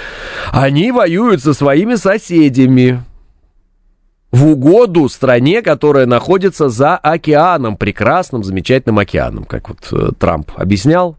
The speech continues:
поэтому ничего им не страшно, и все замечательно. Европа — это кусок Евразии, которая находится под властью американцев и используется американцами, э, в целях дестабилизации Евразии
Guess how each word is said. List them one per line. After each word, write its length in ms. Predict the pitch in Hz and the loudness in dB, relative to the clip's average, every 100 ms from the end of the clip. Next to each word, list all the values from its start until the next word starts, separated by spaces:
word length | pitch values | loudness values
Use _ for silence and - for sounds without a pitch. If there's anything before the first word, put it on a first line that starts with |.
| - | -4
поэтому 320 | 98 - 95 | -2 -2 -6
ничего 240 | 95 123 | -2 0
им 80 | 98 | 0
не 80 | 101 | -2
страшно, 400 | - 175 220 98 | -2 -4 -4 -8
и 60 | 95 | -6
все 160 | 131 | -4
замечательно. 560 | 107 76 - - - - _ - - - 101 | -2 -4 -6 -10 -12 -20 _ -18 -18 -6 0
Европа — 520 | 139 160 190 127 113 | 0 2 0 0 -2
это 300 | 147 156 120 | 0 0 -2
кусок 540 | - 147 - 165 127 107 | 0 -2 0 0 0 -2
Евразии, 640 | 120 110 104 123 185 226 | 0 2 0 0 -2 -2
которая 580 | - 143 170 143 110 95 | -2 0 2 2 2 0
находится 520 | 117 - 127 98 101 | -2 2 0 0 -2
под 180 | 117 113 | -2 2
властью 380 | 123 101 - 92 | 2 2 0 0
американцев 640 | 101 101 143 196 208 175 - | 0 0 0 -2 -2 -6 -2
и 160 | 160 | 0
используется 720 | 156 - 175 139 110 107 - 101 | 0 2 2 2 2 0 2 2
американцами, 880 | 101 101 135 165 190 202 202 190 - _ _ _ | 2 0 0 0 0 -4 -4 -4 -10 _ _ _
э, 540 | 107 107 107 104 98 92 | 2 4 4 4 2 0
в 40 | |
целях 300 | - 202 156 | 0 0 0
дестабилизации 880 | 117 175 - 131 123 120 156 185 131 | 0 -2 0 0 0 2 2 0 -2
Евразии 520 | 120 104 80 73 73 | 0 2 0 -4 -12